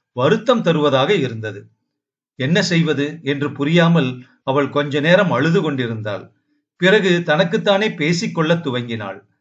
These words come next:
அப்போது சட்டென அவளும் தன்னுடைய அம்மா போலவே நடந்து கொள்வதாக தோன்றியது. அதைத்தான் அவளால் தாங்கிக் கொள்ளவே முடியவில்லை. அப்பா புகைக்கிறார் சிறுகதை எஸ் ராமகிருஷ்ணன் அவர்கள் எழுதியது.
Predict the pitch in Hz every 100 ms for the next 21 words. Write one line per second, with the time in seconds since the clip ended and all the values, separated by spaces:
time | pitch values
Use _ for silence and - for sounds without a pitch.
0 | _ _ _ - 147 - 208 196 160 156
1 | 151 151 - 214 214 185 165 120 131 190
2 | 220 165 160 - 131 135 143 123 120 170
3 | 240 175 190 180 202 175 127 170 165 156
4 | 147 151 147 185 139 131 127 113 104 101
5 | _ _ _ _ _ _ 113 123 170 165
6 | 180 170 139 135 _ - 139 139 151 151
7 | - 117 175 196 - 180 170 160 208 123
8 | 120 107 101 98 113 _ _ _ _ _
9 | _ _ _ _ _ _ _ - - 131
10 | 127 - 214 185 151 147 165 160 143 113
11 | 143 135 127 113 110 - _ - 139 131
12 | 117 123 185 170 165 175 143 131 123 113
13 | 117 123 131 117